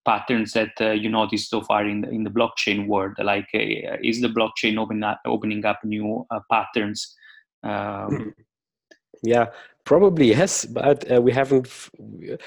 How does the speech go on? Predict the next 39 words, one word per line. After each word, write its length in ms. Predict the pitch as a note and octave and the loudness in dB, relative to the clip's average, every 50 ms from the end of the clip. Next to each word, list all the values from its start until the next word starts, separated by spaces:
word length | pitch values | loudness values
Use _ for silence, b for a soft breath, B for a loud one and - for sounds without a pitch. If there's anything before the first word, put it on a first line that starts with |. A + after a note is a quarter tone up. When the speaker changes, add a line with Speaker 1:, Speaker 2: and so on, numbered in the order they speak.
| B B B B - - | B B B B -10 -6
Speaker 2:
it, 160 | B2 B2 - - | -4 -4 -2 -2
it's 160 | C#3+ C#3+ - | -2 -2 0
difficult 460 | - - E3+ - G#3+ - - F#3 E3 | 2 2 2 2 2 0 0 -2 0
to, 240 | - D3 C3 - - | 2 0 0 0 0
to 200 | - - C#3+ B2+ | -2 -4 -4 -2
identify 520 | - B2 - A#2+ B2 - G3 - - D#3 D3 | -2 2 2 2 2 2 0 -2 0 -2 -2
patterns 500 | - - C3 B2 C#3+ D#3+ G#3 G#3 - - | 0 -2 -2 -2 0 -2 -2 -2 -4 -2
until 360 | B2+ B2+ C3 - - C3+ C3+ | 0 0 0 2 4 4 4
you 120 | A#2+ A#2+ A2+ | 4 2 0
see 500 | A2 G#2+ - - - - D3 D3 D3 D3+ | -2 -6 -10 -10 -6 -4 -2 2 2 2
the, 260 | C3+ B2+ A#2+ G#2+ G2 - - B2+ | 4 4 2 2 0 -6 -12 -10
the, 180 | B2 A2+ A2 - _ _ _ _ _ _ - | -10 -10 -10 -10 _ _ _ _ _ _ -12
the 100 | A#2+ A#2 | -10 -8
business 400 | A2 A#2+ C3+ - - E3+ - - | -2 -2 -2 -2 -2 -6 -4 -2
model 400 | D3+ C#3+ C#3+ D3+ E3 E3+ F3 E3+ b b b b b b b b - | -2 0 2 4 4 2 2 0 b b b b b b b b -4
in 80 | A#2+ G#2 | -2 0
Speaker 1:
Mm-hmm. 120 | G2 A#2+ A#2 | 0 0 -2
Speaker 2:
full, 800 | - - - - - - D3 D3 D3+ D3+ D3+ D3+ D3+ D3 D3 C3+ | -4 -10 -16 -14 -10 -10 -8 -8 -8 -4 0 2 6 6 6 6
uh, 720 | - A#2 A#2 A#2 A#2 A#2 A#2 A2+ A2+ A2+ A2+ A2+ A2 G#2+ - - - | 6 4 4 6 6 6 6 6 6 6 6 4 4 2 0 -2 -10
yeah, 320 | - - A#2+ A#2+ A#2 G2 D2+ D2 - - - - - | -8 -4 -2 0 0 -2 -2 -8 -18 -20 -18 -10 -6
Speaker 1:
Yeah, 180 | A#2 A#2 A2 G#2+ - | -2 -2 0 0 0
yeah. 240 | - C3 A#2 - B B B B | 0 0 0 -2 B B B B
So 200 | B - D3 D#3 E3+ | B 2 2 6 6
Speaker 2:
full 100 | F3 E3 | 6 6
Speaker 1:
the 80 | C#3+ | 4
Speaker 2:
gro-, 240 | B2+ C#3+ D#3 D#3 D3 - - - | 4 4 4 4 4 2 -2 2
grown 380 | C3+ C3+ C#3+ D#3 E3 F3+ F3 | 4 6 8 8 8 8 6
and, 240 | C#3+ C3 C3 C3 B2 | 4 4 2 2 4
and 160 | B2+ B2+ B2 - | 2 2 0 2
successful, 560 | - B2 - - - A#2+ - - - G#2+ F#2+ | -2 -4 -2 0 -2 -2 -2 -2 -6 -4 -4
right? 260 | G2 G2+ A2+ B2+ B2 | -2 0 0 0 0
So, 140 | - - B2+ B2 | 2 4 4 4
Speaker 1:
Right. 160 | B2 B2+ B2+ - _ _ | 4 2 -2 -6 _ _
Speaker 2:
so 160 | - - B2+ B2 - - A#2 B2+ | -18 -18 -16 -12 -10 -4 2 4
basically 360 | D3 D3+ - A3 - - E3 | 4 4 4 2 2 2 2
we 120 | D3 C3+ | 2 2
had 200 | A#2 B2 C#3 D#3 | 2 2 2 4
a 80 | E3 C#3+ | 4 4
researcher 760 | A#2+ B2+ D#3 F3+ - F3+ F3 F3 - - - F3+ F#3 G3 F#3+ | 4 2 0 0 2 0 0 0 -2 -2 0 2 2 2 0